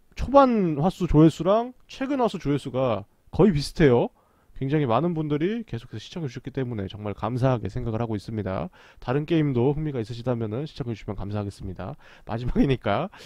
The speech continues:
구독과 좋아요 해주시면 감사하겠습니다. 다음 시간에 다른 게임으로 찾아뵙도록 하겠습니다. 배너로드만 보시는 분들은 다음 시간에 배너로드를 이제 정식 오픈을 하게 되면은 그때 하게 될 텐데 그때 뵙도록 하겠습니다. 그럼 여기까지 하겠습니다.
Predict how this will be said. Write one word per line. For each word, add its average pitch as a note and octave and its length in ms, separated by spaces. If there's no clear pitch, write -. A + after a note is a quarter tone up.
구독과 - 400
좋아요 B2+ 500
해주시면 A2+ 360
감사하겠습니다. G2 880
다음 F#3+ 240
시간에 F#3+ 720
다른 D#3+ 220
게임으로 F#3 560
찾아뵙도록 D#3 480
하겠습니다. C#3+ 340
배너로드만 F3 540
보시는 D3 300
분들은 D3+ 420
다음 C3 200
시간에 B2+ 260
배너로드를 C3 800
이제 F#2+ 340
정식 C3+ 340
오픈을 C3 320
하게 E3+ 160
되면은 D3 420
그때 B2 420
하게 - 220
될 A#2+ 100
텐데 G2 320
그때 - 320
뵙도록 G2 380
하겠습니다. G2 680
그럼 G#3 380
여기까지 E3+ 320
하겠습니다. F#3 540